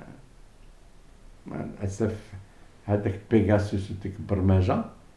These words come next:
أيوا، ملي استعملوها ضد العدو، عندنا العدو، عاود نقول لكم، عندنا في الجنوب وفي الشرق، استعملوها ضد المواطنين. اتفاقية اللي كاينة الدولية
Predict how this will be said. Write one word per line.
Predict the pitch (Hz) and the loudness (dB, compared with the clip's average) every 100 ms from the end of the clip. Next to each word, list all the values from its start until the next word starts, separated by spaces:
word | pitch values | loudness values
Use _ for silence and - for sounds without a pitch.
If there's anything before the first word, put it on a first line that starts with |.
| - - - - | -20 -20 -10 2
أيوا، | 120 143 | 6 6
ملي | 139 | 6
استعملوها | 127 - 120 117 120 110 | 4 2 4 6 4 2
ضد | 95 92 | 0 -2
العدو، | 95 82 95 98 190 95 | 0 4 4 4 0 -2
عندنا | 87 92 143 | -2 0 0
العدو، | 170 254 240 156 233 | 0 0 0 0 0
عاود | - 101 | -2 -4
نقول | 123 110 | -4 -4
لكم، | 117 - | -6 -6
عندنا | 95 95 | -4 -2
في | 95 | -2
الجنوب | 98 113 127 120 | -2 -2 -2 -4
وفي | 117 - | -6 -10
الشرق، | - 269 269 - - - - | -10 -8 -8 -12 -20 -20 -20
استعملوها | - - 143 156 | -2 0 2 0
ضد | 107 - 98 | -2 -4 0
المواطنين. | 110 110 117 127 - 92 90 110 123 104 76 71 - - - - - - - - - - - - - - - - - - - | 4 4 4 0 0 2 4 4 4 4 0 -4 -16 -20 -20 -20 -20 -20 -20 -20 -20 -20 -20 -20 -20 -20 -20 -20 -20 -20 -4
اتفاقية | - 113 190 196 - 185 180 233 285 | 2 8 8 8 6 4 6 4 2
اللي | - 113 | 0 0
كاينة | - 135 139 | 4 6 6
الدولية | 117 95 147 135 117 107 107 139 | 4 6 8 8 8 4 4 0